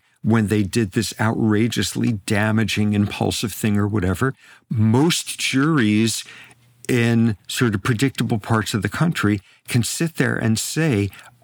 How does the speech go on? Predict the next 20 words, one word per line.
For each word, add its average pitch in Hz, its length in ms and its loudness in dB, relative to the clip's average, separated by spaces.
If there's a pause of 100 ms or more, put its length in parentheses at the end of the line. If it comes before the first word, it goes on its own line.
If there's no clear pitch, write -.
(160)
"Oh, 143 400 2 (500)
they 123 240 2
had 151 260 0
nothing 131 440 0
to 139 140 -8
do 180 400 0
with 104 540 2 (220)
the 120 100 0
fact 113 380 -2
that 113 180 -4
there's 113 220 -2
somebody 127 640 0 (400)
with 120 220 2
this 131 160 0
part 127 320 -2
of 143 60 0
the 135 80 0
brain 147 360 0
was 101 180 0
damaged. 87 640 -2